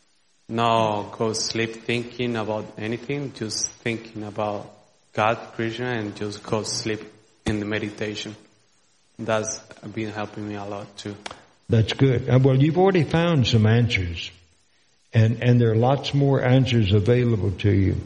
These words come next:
Speaker 2: if you just, you know, if you make yourself available to other people who will have that kind of knowledge. I'm glad that you're on this path.
Speaker 1: Thank you.
Speaker 2: Would you
Speaker 1: Yes, sir.
Speaker 2: mind, would you mind
Speaker 1: Yeah.
Speaker 2: giving the microphone?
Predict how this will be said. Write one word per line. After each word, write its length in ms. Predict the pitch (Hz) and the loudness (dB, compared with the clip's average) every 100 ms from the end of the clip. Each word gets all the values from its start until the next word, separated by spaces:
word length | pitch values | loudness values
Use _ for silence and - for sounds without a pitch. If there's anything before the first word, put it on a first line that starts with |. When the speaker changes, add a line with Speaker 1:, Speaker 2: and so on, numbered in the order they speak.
| - | -2
Speaker 2:
if 160 | 110 104 | 2 4
you 100 | 107 | 4
just, 300 | 98 104 - - - - | 4 2 0 -8 -6 -2
you 160 | 113 107 | 2 4
know, 160 | 107 | 4
if 80 | 101 | 4
you 80 | 104 | 6
make 300 | 104 110 107 | 6 4 2
yourself 400 | 113 - 117 104 | 2 4 2 2
available 600 | 110 107 113 117 107 110 | 2 4 4 2 0 0
to 180 | 101 110 | 2 2
other 160 | 101 101 | 4 2
people 420 | - 113 110 98 | 2 0 2 2
who 240 | 90 104 101 | 4 4 4
will 120 | 98 | 2
have 300 | 82 104 101 | 4 4 4
that 200 | - - | 0 -4
kind 200 | - 92 | 0 0
of 140 | 87 87 | 0 -2
knowledge. 520 | 82 - - - - - | -2 -2 -6 -10 -14 0
I'm 140 | 110 | 2
glad 420 | 107 120 135 123 104 | 4 4 2 2 0
that 180 | 101 | -2
you're 160 | 117 110 | 0 4
on 280 | 110 107 92 | 4 4 2
this 200 | 95 - | 2 0
path. 560 | - - 87 82 - - _ _ _ _ _ _ - | -2 -2 -2 -4 -12 -18 _ _ _ _ _ _ -18
Speaker 1:
Thank 140 | 113 | -12
you. 100 | 113 - - _ _ _ _ - | -12 -12 -20 _ _ _ _ 2
Speaker 2:
Would 180 | 127 | 2
you 80 | 139 | 4
Speaker 1:
Yes, 80 | 160 | 4
sir. 60 | 147 | 4
Speaker 2:
mind, 380 | 139 131 135 | 2 0 0
would 120 | 123 117 | 0 2
you 80 | |
mind 180 | 139 139 | 4 4
Speaker 1:
Yeah. 120 | 135 | 2
Speaker 2:
giving 360 | 143 135 135 127 | 2 0 0 -2
the 80 | 123 - - | -4 -6 -8
microphone? 540 | 123 131 120 127 139 | -6 -6 -6 -12 -12